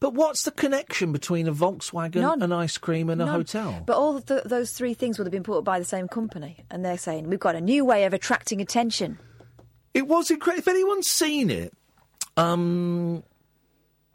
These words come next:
Speaker 1: it was inc-, it was incredible, and it certainly, it certainly got me talking,
Speaker 2: And you can
Speaker 1: guys.
Speaker 2: remember what the adverts were.
Speaker 1: Can't remember the third one.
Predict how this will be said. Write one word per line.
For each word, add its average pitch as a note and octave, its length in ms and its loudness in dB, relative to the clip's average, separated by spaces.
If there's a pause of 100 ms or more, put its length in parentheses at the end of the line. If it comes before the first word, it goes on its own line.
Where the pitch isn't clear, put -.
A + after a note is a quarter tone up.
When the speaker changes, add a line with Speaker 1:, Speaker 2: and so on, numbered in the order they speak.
(380)
Speaker 1:
it C4 120 2
was C#4+ 160 2
inc-, D4 180 -2
it D4 80 0
was E4 140 4
incredible, E4+ 840 0
and F3+ 140 2
it B3 160 -4
certainly, E4+ 380 0 (120)
it - 80 -2
certainly A#2+ 220 -4
got F#2 140 -6
me D3+ 120 0
talking, - 200 -6
Speaker 2:
And A3+ 80 0
you A#3+ 80 -2
can - 140 -2
Speaker 1:
guys. A3 80 0
Speaker 2:
remember G#3+ 240 0
what F3+ 160 -2
the F#3+ 60 -4
adverts G#3+ 440 -4
were. E3 220 -6
Speaker 1:
Can't F3 140 2
remember D3+ 160 0
the C3+ 80 0
third E3+ 220 2
one. G#2 200 -4